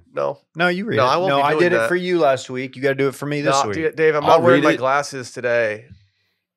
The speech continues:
Speaker 1: I'm not wearing my glasses.
Speaker 2: This is from, uh,
Speaker 3: Kid
Speaker 2: this is
Speaker 3: can't
Speaker 2: a
Speaker 3: even
Speaker 2: link
Speaker 3: read.
Speaker 2: to a Daily Star article that Dylan sent me. It says, "Licking her breast.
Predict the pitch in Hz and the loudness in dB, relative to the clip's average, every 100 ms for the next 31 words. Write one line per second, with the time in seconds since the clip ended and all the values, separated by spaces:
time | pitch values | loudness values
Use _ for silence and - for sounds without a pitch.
0 | _ _ - - - 143 147 156 202 165 | _ _ -20 -20 -18 -10 -4 0 2 0
1 | 160 151 127 131 143 165 - 123 107 101 | 2 0 0 0 2 0 -4 -10 -10 -10
2 | - 110 - 135 127 117 110 107 104 98 | -10 -10 -4 0 0 0 0 0 0 -4
3 | 95 _ _ _ _ - 92 - 98 127 | -10 _ _ _ _ -2 2 4 4 2
4 | 127 127 - - 117 104 95 113 117 104 | 0 -2 -4 -6 -4 -4 -2 -4 -4 -6
5 | - 110 101 101 101 101 98 92 101 95 | -2 0 0 -2 -6 -8 -10 -8 -8 -8
6 | 87 - 90 87 78 - 107 98 131 165 | -8 -8 -8 -8 -6 -2 -2 -2 -6 -4
7 | 208 156 139 110 95 123 135 - - - | -6 -4 -2 -4 -2 -2 -2 -6 -12 -12